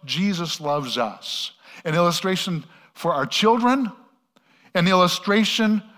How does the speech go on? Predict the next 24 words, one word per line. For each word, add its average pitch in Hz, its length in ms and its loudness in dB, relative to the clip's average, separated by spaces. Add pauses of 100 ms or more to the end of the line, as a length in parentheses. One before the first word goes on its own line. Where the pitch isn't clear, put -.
for 214 340 0
our 165 180 4
world, 202 720 2 (720)
an 180 100 2
illustration 214 680 2
of 185 220 2
the 160 100 4
loving 196 460 2
relationship 185 800 0
that 185 100 0
he 160 140 0
wants 180 320 0
to 196 180 0
have 185 420 0
with 156 280 -2
each 214 260 0
of 208 100 -2
us, 214 300 2 (320)
the 151 100 -2
sacrifice 220 920 2 (220)
that 165 180 2
he 190 180 2
willingly 190 760 2
makes 175 720 0